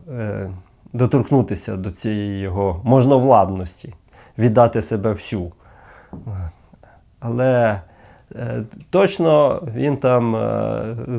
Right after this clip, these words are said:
тупашить. Бо якщо б він не тупашив, якщо б він любив це життя і отримував від нього насолоду, він би не займався тим, чим він займається.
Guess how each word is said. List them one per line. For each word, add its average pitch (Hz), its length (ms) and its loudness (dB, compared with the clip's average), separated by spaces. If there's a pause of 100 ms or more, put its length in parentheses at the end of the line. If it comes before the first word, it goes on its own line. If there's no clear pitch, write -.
тупашить. - 680 0 (220)
Бо 123 120 -4
якщо 127 360 -2
б 139 180 0
він 120 440 0
не 123 100 2
тупашив, 208 640 0 (220)
якщо - 280 -4
б 139 180 -2
він 127 260 2
любив 123 480 2
це 107 120 -6
життя 110 440 0
і 98 100 -6
отримував 104 640 -2
від 101 140 -4
нього 107 180 -2
насолоду, 135 580 -2
він 131 200 -2
би 139 80 -2
не 131 140 0
займався 117 640 0 (300)
тим, 135 240 -2
чим 110 220 -2
він 110 120 -2
займається. 95 600 -4